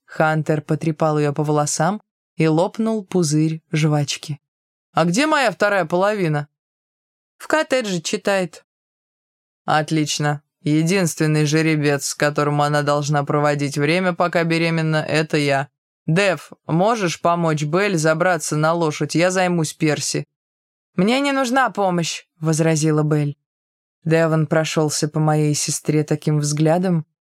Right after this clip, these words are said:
будто она его любимый десерт, а его губы тронула зловещая улыбка.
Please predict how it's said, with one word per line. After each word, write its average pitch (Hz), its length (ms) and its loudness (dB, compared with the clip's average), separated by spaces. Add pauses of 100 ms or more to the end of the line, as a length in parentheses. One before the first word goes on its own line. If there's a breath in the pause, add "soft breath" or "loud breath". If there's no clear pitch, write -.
будто 160 460 0
она 165 340 2
его 175 300 0
любимый 165 420 2
десерт, - 680 -6 (360)
а 156 120 2
его 156 260 2
губы 160 460 0 (280)
тронула 175 520 2
зловещая 175 720 0
улыбка. 151 640 -4